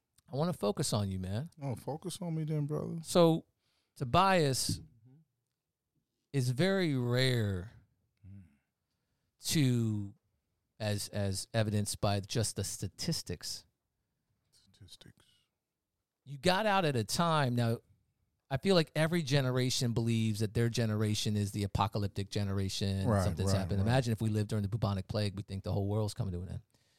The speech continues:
Speaker 2: Mm.
Speaker 1: So everyone feels like, you know, they're, and, like, you know, we, we're in this age where, you know, we feel art the way we feel. And you look at what's going on in the news with the police,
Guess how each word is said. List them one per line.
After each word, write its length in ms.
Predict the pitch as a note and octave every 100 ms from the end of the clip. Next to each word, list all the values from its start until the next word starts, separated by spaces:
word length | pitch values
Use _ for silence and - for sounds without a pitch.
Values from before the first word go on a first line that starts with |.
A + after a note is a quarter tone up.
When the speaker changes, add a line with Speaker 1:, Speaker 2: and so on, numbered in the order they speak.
| _ F#2+
Speaker 2:
Mm. 160 | E2+ -
Speaker 1:
So 100 | -
everyone 420 | G#3+ B3 G#3+ F3
feels 420 | - C#3+ C#3 C3+ B2+
like, 240 | A2+ - -
you 100 | C3
know, 140 | G2+
they're, 360 | G2+ A#2 A2+ A#2 _ _ _ _
and, 100 | E3+
like, 180 | F3+ E3
you 60 | G3
know, 100 | B2
we, 300 | C3+ C3+ -
we're 160 | D3+ C#3+
in 60 | B2+
this 280 | A2 - - _ _ _ -
age 520 | B2+ B2 B2 A#2+ - -
where, 140 | A2
you 100 | C3
know, 260 | C3+ C3+ - _ _ _ _ _ _ _ _
we 160 | C3+ B2+
feel 260 | C3+ B2+
art 240 | A#2 B2 -
the 80 |
way 120 | A#2+ A2+
we 120 | A2+
feel. 380 | - A2 C#3 - _ _ _ _ _ _ _ _ _ _ _ _
And 120 | D3+
you 100 | F3+
look 260 | F3 G3 G3+
at 120 | E3+
what's 180 | D3+ C3+
going 220 | C#3+ C#3
on 180 | B2+ A#2
in 100 | A#2
the 60 | G#2+
news 480 | G#2 G#2 G#2 A2
with 140 | - G#2
the 80 | G2+
police, 640 | - G#2 G#2+ A2 -